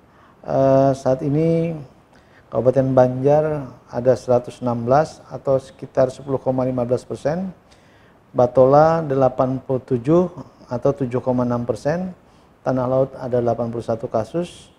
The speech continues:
atau tujuh koma satu persen, Tapin empat puluh satu kasus, tiga koma lima puluh sembilan persen.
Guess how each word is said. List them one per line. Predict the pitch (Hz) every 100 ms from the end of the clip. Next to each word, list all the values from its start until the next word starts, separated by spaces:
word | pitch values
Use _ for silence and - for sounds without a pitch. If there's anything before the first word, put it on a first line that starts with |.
| _ _ _ _
atau | 127 123
tujuh | 123 120
koma | 120 120 113
satu | 113 127
persen, | 120 113 143 165 170 - _
Tapin | 120 113 - 160 165 -
empat | 135 -
puluh | 120
satu | 123 113
kasus, | 127 117 - 170 170 - _ _ _ _ -
tiga | 123 139 131
koma | 131 123 123 117
lima | 120 117
puluh | 117 120
sembilan | 131 120 120 113 117
persen. | 104 - 180